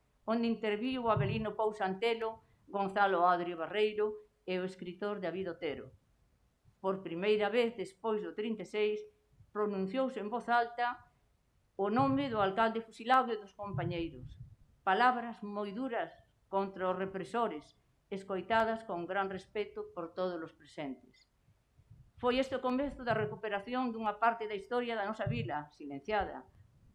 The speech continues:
on-, onde os efeitos foron quedando esvaídos nos corenta anos de ditadura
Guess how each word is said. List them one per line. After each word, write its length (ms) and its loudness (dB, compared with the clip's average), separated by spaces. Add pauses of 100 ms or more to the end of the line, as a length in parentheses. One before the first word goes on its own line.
(180)
on-, 240 -2 (160)
onde 240 -2
os 80 -6
efeitos 640 -6 (320)
foron 320 0
quedando 800 2
esvaídos 720 0
nos 240 -4
corenta 560 2
anos 320 -2
de 80 -6
ditadura 640 -4